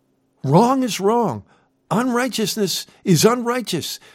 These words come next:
God is not saying sweep these things under the carpet. What God is warning us about is when we take his matters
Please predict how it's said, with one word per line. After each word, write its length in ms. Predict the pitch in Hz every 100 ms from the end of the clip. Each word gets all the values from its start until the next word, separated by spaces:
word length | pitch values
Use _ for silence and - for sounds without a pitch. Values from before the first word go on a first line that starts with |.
| _ _ _ _ _ 339 320 294 190
God 240 | 220 262
is 160 | 247 226
not 160 | 214
saying 320 | - 220 226
sweep 260 | 202 202 196
these 200 | 190 160
things 260 | 190 170 156
under 200 | 143 131
the 120 | 110
carpet. 500 | - 120 - - _ _ _ _ _ _ _ _ _ _ _ _ _ _ _ -
What 160 | 135 113
God 220 | 185 233
is 160 | 214
warning 500 | 127 120 233 277 226
us 200 | 127 -
about 460 | 117 101 101 95 - _ _ _ _ _ _ - -
is 140 | 131
when 240 | 143 135 127
we 240 | 208 254
take 480 | 220 - 220 208 - _ _ _ _ _ _
his 340 | - 240 262
matters 720 | 160 127 107 104 110 110 -